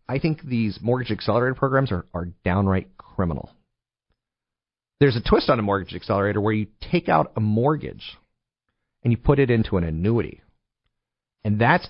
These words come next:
downright criminal. And I think if I were elected president of the United States,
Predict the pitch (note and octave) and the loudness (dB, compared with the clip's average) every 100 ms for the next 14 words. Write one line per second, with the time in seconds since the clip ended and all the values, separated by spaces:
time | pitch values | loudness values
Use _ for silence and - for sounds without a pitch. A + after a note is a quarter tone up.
0 | - F2+ E2 D#2+ D2 - - F2 D2+ G1+ | -4 -2 0 -2 -6 -8 -4 -4 -4 -10
1 | - - B2+ A3 - G3+ C#3+ A2 C3+ D#3+ | -10 -4 2 2 2 0 0 2 2 2
2 | C3 - - C3 C3+ - B2 B2 A2+ A2 | 0 -6 -2 -2 -2 0 0 2 2 0
3 | - - A2 C3+ - | -4 -4 -2 -2 -8